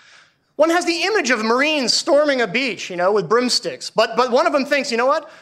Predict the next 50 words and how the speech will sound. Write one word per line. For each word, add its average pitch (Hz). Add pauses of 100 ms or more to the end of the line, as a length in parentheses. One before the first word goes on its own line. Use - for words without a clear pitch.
(100)
We 269
could 277
go 247
to 233
court 240
and 180
get 196
an 196
injunction 180 (160)
and, 151
you, 185
and, 156
and, 156
and 147
have 156
guns 196
for 170
this 151
operation." 131
And 147
that's 185
really 175
the 143
point 139
of 131
the 131
Second 131
Amendment. 127
It 262
is 160 (180)
ludicrous. - (360)
It 170
is 180
a 175
ludicrous 180
interpretation 139 (300)
of -
the 143
Second 156
Amendment. 120 (280)
Um, 170
and 170
perhaps 214
for 208
that 190
reason, 170
there 175
was 165
a 170
second 294